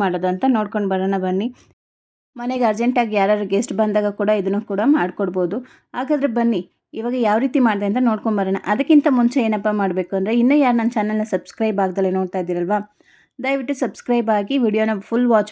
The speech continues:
ಮಾಡಿ, ಹಾಗೆ ಪಕ್ಕದಲ್ಲೇ ಇರೋ ಬೆಲ್ ಐಕನ್ನ ಕೂಡ ಪ್ರೆಸ್ ಮಾಡಿ. ನಾನಿಲ್ಲಿ ಒಂದು ಬೌಲಿಗೆ ಮೂರು ಸ್ಪೂನಷ್ಟು ಕಡಲೆ ಹಿಟ್ಟನ್ನು ಹಾಕ್ಕೊಳ್ತಾ ಇದ್ದೀನಿ. ಒಂದು ನೂರೈವತ್ತು ಗ್ರಾಮಷ್ಟು ಆಗ್ಬೋದು ಮೂರು ಸ್ಪೂನಿನಲ್ಲಿ. ಕಡಲೆ ಹಿಟ್ಟನ್ನು ಹಾಕ್ಕೊಂಡಾದ ನಂತರ ನಾನು ಇದಕ್ಕೆ ಒಂದು ಸ್ಪೂನಷ್ಟು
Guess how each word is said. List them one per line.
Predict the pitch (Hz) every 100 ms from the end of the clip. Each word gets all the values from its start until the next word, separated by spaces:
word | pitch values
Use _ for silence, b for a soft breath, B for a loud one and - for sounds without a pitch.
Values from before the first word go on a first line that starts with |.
| 214
ಮಾಡಿ, | 196 233
ಹಾಗೆ | 202 185 277 320 B B _
ಪಕ್ಕದಲ್ಲೇ | 262 240 269 262 220
ಇರೋ | 233
ಬೆಲ್ | 220 254 262
ಐಕನ್ನ | 247 202 196
ಕೂಡ | 226 359 _ _
ಪ್ರೆಸ್ | 202 240 233
ಮಾಡಿ. | 196 180 254 b b b -
ನಾನಿಲ್ಲಿ | 277 330 320 285 262
ಒಂದು | 240 220
ಬೌಲಿಗೆ | 233 247 269 247
ಮೂರು | 247 294 311
ಸ್ಪೂನಷ್ಟು | - 240 226 220 277
ಕಡಲೆ | 269 _ _ - 269
ಹಿಟ್ಟನ್ನು | 269 226 214 262
ಹಾಕ್ಕೊಳ್ತಾ | 196 208 196 196 175
ಇದ್ದೀನಿ. | 170 180 190 _ _ 233
ಒಂದು | 233
ನೂರೈವತ್ತು | 247 262 262 262 254
ಗ್ರಾಮಷ್ಟು | 240 226 220 - 277 196
ಆಗ್ಬೋದು | 190 190 185 196
ಮೂರು | 196 190
ಸ್ಪೂನಿನಲ್ಲಿ. | - 190 185 180 180 170 220 254 _ _ _ _ _ _ _ _ -
ಕಡಲೆ | 220 247 294
ಹಿಟ್ಟನ್ನು | 294 262
ಹಾಕ್ಕೊಂಡಾದ | 208 208 240 233 190 196
ನಂತರ | 226 247 226 202
ನಾನು | 190 185
ಇದಕ್ಕೆ | 185 233 294 _ _ 226
ಒಂದು | 262 294 -
ಸ್ಪೂನಷ್ಟು | 285 262 240 -